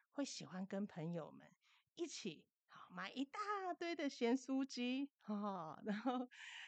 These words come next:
尽情地吃，<laughs> 吃完了，心情也好了。<laughs> 所以呢，每一个人的味觉的喜好是不一样，有些人是喜欢吃甜食，有些人喜欢吃咸的。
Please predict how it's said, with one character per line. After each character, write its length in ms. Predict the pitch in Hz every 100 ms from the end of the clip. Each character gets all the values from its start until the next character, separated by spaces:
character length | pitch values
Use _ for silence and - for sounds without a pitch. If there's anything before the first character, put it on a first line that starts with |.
| -
尽 260 | - 381 311
情 260 | 302 233 226
地 180 | 220
吃， 500 | 214 - 269 254 277 -
<laughs> 460 | 269 311 285 247 226
吃 220 | - 349
完 260 | 349 240
了， 200 | 233 202 -
心 280 | - - 370
情 240 | 427 254 202
也 140 | 190
好 240 | 208 214
了。 0 |
<laughs> 1080 | 190 202 208 233 233 208 220 190 226 180 202 - _ _ _
所 200 | - 226
以 180 | 277 302
呢， 300 | 240 220 226 226 _ _ _ _ _
每 180 | 190 247
一 40 |
个 120 | 285
人 120 | 277
的 140 | 262 233
味 200 | 269 247
觉 180 | 180 156
的 120 | 175
喜 300 | - - 160
好 240 | - 160
是 180 | 151 226
不 180 | 220 208
一 120 | 147
样， 200 | 160 147
有 100 | 156
些 180 | 165 277
人 80 | 254
是 120 | 294
喜 160 | -
欢 160 | 165 175
吃 200 | - 202
甜 300 | - 147 165
食， 220 | - - -
有 120 | 160
些 180 | 165 262
人 100 | 240
喜 140 | -
欢 200 | 143 147
吃 240 | - 147
咸 440 | 147 - - - 185
的。 80 | -